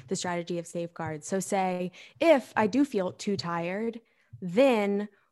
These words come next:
what is something that we can do to still keep you on track with your goal of working out three days a week? Maybe that might be, if I'm too tired on Tuesday to do the same full workout, then I will just go on a thirty-minute walk.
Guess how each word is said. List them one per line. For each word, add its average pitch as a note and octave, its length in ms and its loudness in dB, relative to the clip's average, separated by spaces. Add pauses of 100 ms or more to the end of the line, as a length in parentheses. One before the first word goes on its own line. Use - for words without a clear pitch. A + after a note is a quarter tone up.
(360)
what B3+ 280 4
is C#4+ 160 2
something A#3+ 300 0
that G#3+ 100 -2
we G#3+ 100 0
can G3 240 -2
do A#3 400 0
to A#3 140 -4
still G#3+ 240 2
keep B3 280 -2
you A3 160 0
on G3 240 -4
track F#3+ 480 -6
with F3+ 200 -8
your F#3+ 100 -4
goal F3+ 280 -2
of E3+ 100 -6
working F3+ 260 -4
out F3+ 160 -6
three F3+ 140 -6
days F3 220 -6
a A#3+ 40 -8
week? C#4+ 360 -2 (200)
Maybe B3 380 6
that F#3+ 200 0
might F3+ 200 -2
be, F3 280 -4
if D4 280 8
I'm G#3 200 2
too G3+ 160 -2
tired F#3+ 460 -2
on F#3+ 160 0
Tuesday A#3+ 600 0 (260)
to G#3 100 -4
do G#3+ 100 2
the G3 160 -4
same G3 380 -2
full A3 440 4
workout, A#3 600 0 (300)
then A#3 520 4
I G3 160 2
will G3 220 2
just G3+ 220 -2
go F#3 320 0
on F3+ 280 -4
a F3 60 -6
thirty-minute E3+ 480 -6
walk. B3 400 -2